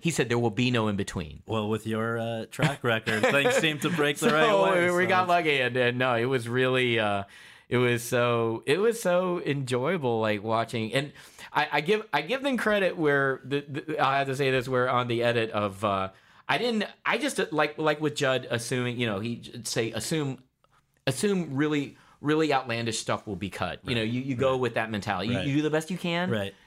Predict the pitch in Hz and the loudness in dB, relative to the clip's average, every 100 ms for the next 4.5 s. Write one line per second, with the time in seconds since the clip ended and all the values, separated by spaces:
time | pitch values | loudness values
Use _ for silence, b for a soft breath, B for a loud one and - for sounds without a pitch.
0 | - 151 208 220 185 185 165 151 175 170 | -4 0 2 2 2 0 0 0 -2 -2
1 | 120 101 - B B B - 127 123 127 | -2 -6 -8 B B B -4 -2 -2 -4
2 | - 123 127 139 139 120 113 113 107 101 | -4 -2 -2 -4 -4 -2 0 0 -2 -4
3 | 92 98 131 123 127 117 110 110 110 113 | -6 -4 -2 0 0 0 -2 -2 -4 -2
4 | 101 98 131 107 | -4 -2 -4 -4